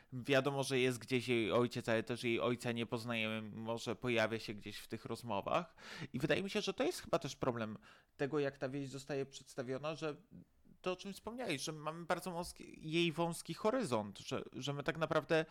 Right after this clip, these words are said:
nie wierzymy w tą wieś, w tym kontekście, że ta wieś nie żyje, tak? Czy, czy nie ma żadnych interakcji poza jakimiś chłopakami, którzy się pojawiają, nie wiem, na trzy sekundy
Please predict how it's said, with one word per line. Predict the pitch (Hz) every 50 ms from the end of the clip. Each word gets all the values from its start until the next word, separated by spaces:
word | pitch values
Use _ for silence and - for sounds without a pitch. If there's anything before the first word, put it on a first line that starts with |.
| - - - - - _ - -
nie | - 135 131 143 175 175
wierzymy | 170 202 180 156 208 247 262 220 180
w | - - - - - -
tą | - 185 175 165
wieś, | 156 180 208 151 117 - - - - -
w | -
tym | - 175 170 175
kontekście, | - 185 156 - 170 - - - 185
że | - -
ta | - 147 147
wieś | 151 170 165 - -
nie | 175 180 170
żyje, | 151 160 160 131 107 95 95
tak? | - 98 101 - - - -
Czy, | - 135 120 -
czy | - - - 165 151 147
nie | 135 165 151
ma | 165 160
żadnych | - - 151 131 131 135 131 -
interakcji | 143 127 143 135 117 113 117 - - 151 143
poza | - 165 143 147 139 135 135 135 - - - - -
jakimiś | - - - 156 151 143 - -
chłopakami, | - - 156 143 151 151 143 - 160 147 156 160 147
którzy | - - 135 120 139 135
się | - 147
pojawiają, | - - 139 131 127 143 139 131 131 127
nie | 127 127
wiem, | 113 113 110 110
na | 110 110 110 110 104 - - -
trzy | - - 156 139
sekundy | - 147 135 - 139 135 131 113 113 113 107 104